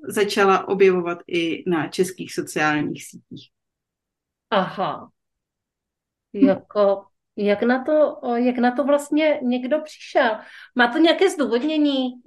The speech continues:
Speaker 2: Tady to zdůvodnění je ohledně té energie, ale má to ještě nějaké jiné <laughs> zdůvodnění?
Speaker 1: No, eh, ono u těch projektorů je hodně fám o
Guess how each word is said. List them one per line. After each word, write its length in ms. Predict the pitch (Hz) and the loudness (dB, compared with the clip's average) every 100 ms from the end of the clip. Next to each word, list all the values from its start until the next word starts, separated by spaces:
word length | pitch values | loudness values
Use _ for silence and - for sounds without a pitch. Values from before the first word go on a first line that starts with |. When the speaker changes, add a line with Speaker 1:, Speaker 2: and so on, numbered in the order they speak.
| 247 | -4
Speaker 2:
Tady 280 | 285 269 262 | 0 0 0
to 120 | - | -2
zdůvodnění 680 | 302 294 254 269 277 269 277 | -2 -2 -4 -2 -2 -2 -2
je 200 | 269 269 | 0 0
ohledně 480 | - 233 254 240 262 | 0 -2 -4 -2 -2
té 180 | 262 262 | 0 0
energie, 760 | 233 226 220 208 214 214 214 214 | 0 2 0 0 -4 -2 0 -2
ale 560 | 214 208 208 208 208 208 | -4 -2 0 0 -2 -4
má 140 | 214 214 | -4 -6
to 100 | 254 | -6
ještě 200 | 240 262 | -6 -2
nějaké 280 | 247 226 | 0 0
jiné 420 | 285 226 226 247 247 | -4 -4 -2 0 0
<laughs> 140 | 370 | -2
zdůvodnění? 840 | - 427 359 311 311 294 262 226 - _ _ _ _ _ _ _ - | 2 4 4 2 2 2 -2 -8 -12 _ _ _ _ _ _ _ 2
Speaker 1:
No, 680 | 247 254 262 262 262 254 - | 4 6 6 6 4 0 -4
eh, 580 | 220 220 220 220 220 208 - - | -4 -2 -2 -4 -6 -10 -14 -4
ono 460 | 226 247 269 226 - _ | 2 6 4 4 -4 _
u 200 | - - | -10 -8
těch 220 | 214 254 - | -2 -4 -2
projektorů 640 | 214 220 214 214 214 226 | 2 2 2 2 2 2
je 160 | 233 233 | 2 0
hodně 420 | 202 202 226 226 | 0 -2 -2 -2
fám 360 | 196 196 202 | -2 -2 -4
o 80 | 180 | -8